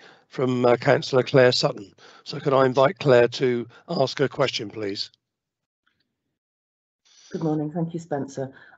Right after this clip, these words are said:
Speaker 2: Um, we are all aware of the economic importance of the South West Coast Path to Dorset. In Weymouth specifically, residents and visitors are delighted by the fantastic new bridge and steps constructed by Dorset Council and Wyke.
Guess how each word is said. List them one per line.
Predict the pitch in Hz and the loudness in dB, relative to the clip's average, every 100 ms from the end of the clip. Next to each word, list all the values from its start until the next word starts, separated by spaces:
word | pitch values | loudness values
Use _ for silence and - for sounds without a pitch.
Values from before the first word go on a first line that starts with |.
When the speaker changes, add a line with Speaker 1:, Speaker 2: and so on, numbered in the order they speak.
| - | 2
Speaker 2:
Um, | 185 190 190 190 190 - | 4 4 0 -2 -4 0
we | 180 | 4
are | 175 | 4
all | 170 214 233 | 2 2 2
aware | 202 175 165 - | 4 4 4 0
of | 151 | -2
the | 165 | -2
economic | 165 160 151 147 | 0 -2 -2 -2
importance | 151 147 143 143 147 - - | -4 -2 -2 0 -4 -6 -8
of | 127 | -12
the | 131 | -6
South | 165 147 147 | -2 -2 -2
West | 127 139 - - | -4 -4 -8 -8
Coast | 135 131 - | -4 -4 -6
Path | - 123 120 123 - | -2 0 0 -4 -12
to | - | -10
Dorset. | 127 120 120 98 - - _ _ _ _ _ _ | -4 -4 -2 -6 -8 -14 _ _ _ _ _ _
In | 156 | 4
Weymouth | 156 180 185 | 6 6 4
specifically, | - 180 180 147 - - 123 | -2 -12 -6 -6 -6 -4 -2
residents | 127 139 135 147 - | 0 -2 -2 -4 -2
and | 147 | -2
visitors | 151 139 123 127 123 - | -2 -2 -6 -8 -8 -6
are | 120 | -6
delighted | 135 131 131 139 123 | 0 0 0 -2 -2
by | 123 | -4
the | |
fantastic | - 123 127 170 170 - | -2 -4 -2 -4 -4 -4
new | 139 | -2
bridge | 127 127 127 | 0 -2 0
and | 123 | -2
steps | - 95 - | -2 -2 -4
constructed | - 127 - 131 - 135 | -6 -6 -4 -6 -4 -2
by | 127 | -2
Dorset | 123 123 123 - | 0 -2 -4 -6
Council | 120 123 123 | -6 -4 0
and | 123 | 2
Wyke. | 120 95 - | 2 0 -6